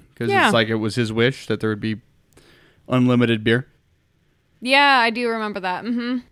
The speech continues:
Speaker 1: Something about that real world connecting to the fantasy world. I don't know why that scene comes to mind, but there's something about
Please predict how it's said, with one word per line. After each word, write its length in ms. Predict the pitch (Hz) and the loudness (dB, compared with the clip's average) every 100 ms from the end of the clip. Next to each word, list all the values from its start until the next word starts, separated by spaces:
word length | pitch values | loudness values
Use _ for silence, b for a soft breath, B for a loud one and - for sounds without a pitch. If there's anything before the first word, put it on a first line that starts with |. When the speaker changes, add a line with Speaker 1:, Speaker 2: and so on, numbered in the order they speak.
| _ _ _ | _ _ _
Speaker 1:
Something 480 | - - 254 269 269 | -10 -2 -2 0 0
about 600 | 208 185 180 175 - 135 | -2 0 0 0 -4 -6
that 380 | 151 151 151 - _ _ _ | -2 0 -2 -4 _ _ _
real 400 | 131 147 160 156 | -4 -2 0 0
world 580 | 147 147 143 143 135 - | 2 2 2 2 -2 -6
connecting 540 | 135 135 131 139 131 | -6 -6 -6 -8 -8
to 440 | - 135 131 127 120 | -6 -6 -4 -4 -6
the 100 | 113 | -8
fantasy 500 | 143 135 131 - 123 | -6 -4 -4 -6 -8
world. 600 | 117 120 117 117 117 107 _ _ _ _ _ _ _ _ - | -4 -4 -4 -6 -8 -12 _ _ _ _ _ _ _ _ -8
I 80 | 170 | -4
don't 100 | 208 | -2
know 100 | 190 | 0
why 340 | 156 156 170 | 2 2 2
that 320 | 147 143 - | 0 -4 -4
scene 260 | - 147 143 | -4 -2 -2
comes 280 | 143 143 - | -4 -6 -4
to 100 | 123 | -4
mind, 420 | 117 113 131 147 | -4 -4 -4 -6
but 100 | 139 | -6
there's 200 | 143 123 | -6 -6
something 340 | 180 190 214 | -6 -6 -6
about 380 | 202 156 151 147 | -4 -2 -2 -4